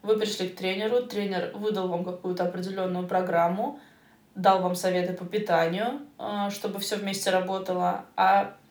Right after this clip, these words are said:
все остальное уже зависит только от вас. Мы хотим сказать, что вы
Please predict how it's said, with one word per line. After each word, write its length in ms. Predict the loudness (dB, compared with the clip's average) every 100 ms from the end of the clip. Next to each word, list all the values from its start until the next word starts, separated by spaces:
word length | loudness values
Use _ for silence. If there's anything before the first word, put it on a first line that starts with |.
| -10
все 340 | -6 2 4
остальное 760 | 2 2 0 0 0 2 2 -2
уже 280 | -4 -2
зависит 460 | -2 -2 -4 -6 -6
только 260 | -6 0 0
от 160 | 0
вас. 320 | -2 -4 -6 -14 -20 _
Мы 120 | -4 -2
хотим 320 | -2 -6 -6
сказать, 440 | 0 2 4 2
что 680 | 2 -4 0 4 6 4 0
вы 540 | -6 -4 -2 -4 -6